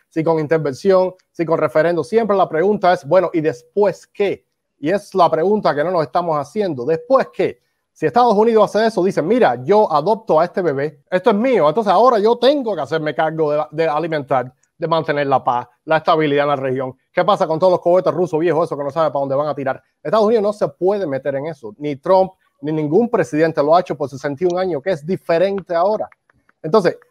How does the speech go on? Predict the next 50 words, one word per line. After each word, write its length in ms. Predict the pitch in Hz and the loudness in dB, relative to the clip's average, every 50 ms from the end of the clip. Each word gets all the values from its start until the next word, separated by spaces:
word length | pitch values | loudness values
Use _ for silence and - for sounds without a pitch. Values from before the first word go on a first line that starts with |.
| _ _ _ | _ _ _
yo 100 | 160 180 | 0 4
creo 160 | 208 240 226 | 4 4 4
que 180 | 175 180 170 185 | 4 4 4 4
eso 160 | 180 - 165 | 4 4 2
le 60 | 151 | 2
hace 180 | 160 151 - 147 | 2 2 0 -2
más 300 | 143 151 151 135 131 127 | -2 -2 -4 -4 -2 0
daño 500 | 139 196 214 220 202 170 147 139 131 131 | 0 2 2 0 -2 -2 -4 -4 -2 -2
a 80 | 139 | 0
la 100 | 135 135 | 0 0
oposición 600 | 131 - 143 135 139 131 113 - 208 214 220 226 220 | 0 -2 -4 -4 -4 -6 -6 -2 0 0 0 0 -2
que 140 | - 151 135 | -4 -6 -6
se-, 220 | - 123 - - | -6 -8 -14 -10
que 120 | - 147 | -8 -8
seguir 340 | 117 - 139 127 156 196 185 | -6 -6 -4 -4 -4 -4 -6
con 180 | - 139 127 123 | -6 -8 -6 -6
esto. 180 | 120 - 151 | -4 -2 0
Venezuela 500 | 147 175 175 165 160 - 214 226 226 220 | 2 2 2 0 0 2 2 4 4 2
fue 140 | 196 - 208 | 2 2 0
igual. 320 | 196 190 202 220 196 - - _ _ _ - | 2 2 2 2 2 0 -4 _ _ _ -4
Han 120 | 170 196 | -2 -2
estado 300 | 208 208 208 208 196 190 | 0 2 2 4 4 4
esperando 440 | 170 - - 180 180 190 196 190 175 | 2 2 2 2 2 2 2 0 -2
y 40 | 156 | -2
mendigando 420 | 156 147 147 147 160 180 190 190 | -2 -2 -2 -2 -2 -2 -2 -2
invasión 400 | 180 160 151 135 - 196 196 180 | 0 0 -2 0 0 -2 -2 -2
por 100 | 165 156 | -2 -2
los 120 | 147 139 | -2 -2
últimos 320 | 170 180 160 180 156 147 147 | -4 -4 -4 -2 -2 -2 -2
dos 160 | 180 160 - | -2 -2 -2
años. 180 | 185 196 190 160 | -2 -2 -2 -2
¿Y 60 | 139 | -4
qué 60 | 170 | -4
ha 40 | 156 | -4
pasado? 380 | 156 - - 185 175 127 - _ _ _ _ _ | -2 0 2 2 2 2 -2 _ _ _ _ _
Nada. 520 | - 123 127 131 147 175 190 180 127 98 110 | -14 -10 -6 -2 0 0 0 0 0 0 0
La 80 | 131 | 0
oposición 460 | 135 131 139 131 - 123 165 190 190 | -2 -2 -4 -8 -6 -6 -4 -4 -4
está 240 | 175 - - 190 180 | -2 -2 -2 -2 -2
paralizada, 600 | - 156 147 135 135 135 127 - - 185 170 143 | -2 -2 -2 0 -2 -2 -4 -2 0 0 0 0
esperando 480 | 127 - - 147 151 170 185 175 151 - | 0 -2 0 0 0 0 0 -2 -2 0
que 80 | - | 0
alguien 240 | 175 196 190 190 170 | -2 0 0 -2 -4
más 220 | 160 180 180 160 156 | -4 -4 -4 -2 -2
haga 200 | 165 156 151 160 | 0 0 0 0
algo. 180 | 175 170 143 | 0 -2 -4
Y 40 | 127 | -6
cuando 240 | - 135 131 127 127 | -6 -6 -4 -2 0
lo 120 | 131 147 | 0 0
hagan, 280 | 180 226 202 170 139 | 0 0 0 -2 -4